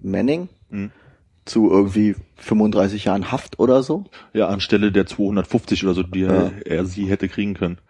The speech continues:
Speaker 1: Er sie. <laughs> Ja, aber hatten wir ziemlich viel auch dieses Jahr, oder? Ähm,
Speaker 2: Whistleblowing-Zeug, also Edward
Speaker 1: Sn-,
Speaker 2: Snowden und so?
Speaker 1: Snowden sitzt fest, ähm, äh, hier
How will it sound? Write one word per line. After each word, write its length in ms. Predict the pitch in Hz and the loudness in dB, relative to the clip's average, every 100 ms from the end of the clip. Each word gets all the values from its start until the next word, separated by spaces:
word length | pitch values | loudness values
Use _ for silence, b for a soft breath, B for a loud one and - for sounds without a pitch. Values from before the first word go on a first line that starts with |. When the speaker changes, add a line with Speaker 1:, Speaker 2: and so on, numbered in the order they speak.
| b b b b | b b b b
Speaker 1:
Er 160 | 95 | -4
sie. 260 | 87 87 90 _ _ _ _ _ _ _ - | -4 -6 -10 _ _ _ _ _ _ _ -16
<laughs> 380 | - - 165 - 123 - 127 _ _ - B B B B B B - | -14 -4 -2 0 -2 -4 -8 _ _ -16 B B B B B B 2
Ja, 260 | 131 110 | 4 4
aber 320 | 107 107 104 85 | 4 4 4 2
hatten 260 | 98 - | -6 -2
wir 120 | 135 127 | -2 -2
ziemlich 280 | 143 135 | -4 -10
viel 180 | - 147 | -4 -4
auch 120 | 165 | -4
dieses 280 | - 104 98 | -6 -10 -4
Jahr, 220 | 104 87 | 0 0
oder? 280 | 95 135 170 - _ _ _ _ _ _ - | 0 -2 -4 -10 _ _ _ _ _ _ 0
Ähm, 380 | 104 98 95 - | 2 2 -2 -6
Speaker 2:
Whistleblowing-Zeug, 800 | - 110 120 139 160 160 165 156 | -2 0 2 2 0 0 -2 0
also 160 | - 113 | 0 0
Edward 260 | - 110 | 2 2
Speaker 1:
Sn-, 40 | 113 | 2
Speaker 2:
Snowden 280 | 113 135 170 | 0 0 0
und 60 | |
so? 100 | 160 | -2
Speaker 1:
Snowden 360 | 160 127 156 151 | 4 6 6 4
sitzt 300 | 127 120 - | 2 0 -2
fest, 460 | - 151 156 - - | 2 2 2 -6 0
ähm, 460 | 110 110 107 107 - B B B B B B B - | 2 2 0 -4 -10 B B B B B B B -14
äh, 340 | - 87 107 104 | -6 -2 0 0
hier 540 | 90 110 101 95 92 | -2 2 4 4 0